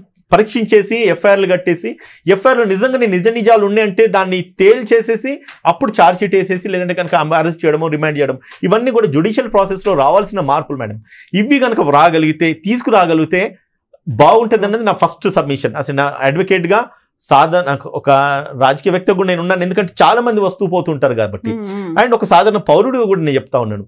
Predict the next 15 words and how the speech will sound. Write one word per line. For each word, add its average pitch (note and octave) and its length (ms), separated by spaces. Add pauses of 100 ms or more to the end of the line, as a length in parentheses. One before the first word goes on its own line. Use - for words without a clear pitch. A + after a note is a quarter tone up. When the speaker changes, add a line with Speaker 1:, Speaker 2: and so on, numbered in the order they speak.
(320)
Speaker 1:
ఇవన్నీ A3 340
ఫస్ట్ G#3 300
అడ్రస్ D#3+ 380
చేయాలి. A2+ 340
దాని B2+ 320
Speaker 2:
Yeah. C#4 140
Speaker 1:
తర్వాత C4 360
శిక్షలు A#3+ 400
ఏంటి G#3+ 340
అని F#3+ 320
అడిగితే G3 360 (240)
మీ G3+ 120
అడిగిన G#3+ 280
ప్రశ్నకు G3 300
సమాధానం F3 340